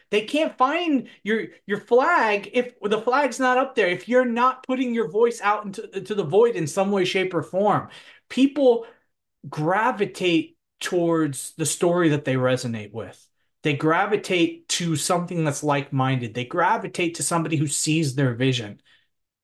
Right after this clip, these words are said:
If you are not presenting who you are and championing how you feel about what your vision is, how is anybody else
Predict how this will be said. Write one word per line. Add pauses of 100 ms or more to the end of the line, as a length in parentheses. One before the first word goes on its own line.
(320)
If
you
are
not
presenting
who
you
are
and
championing (380)
how
you
feel
about
what
your
vision
is, (240)
how
is
anybody
else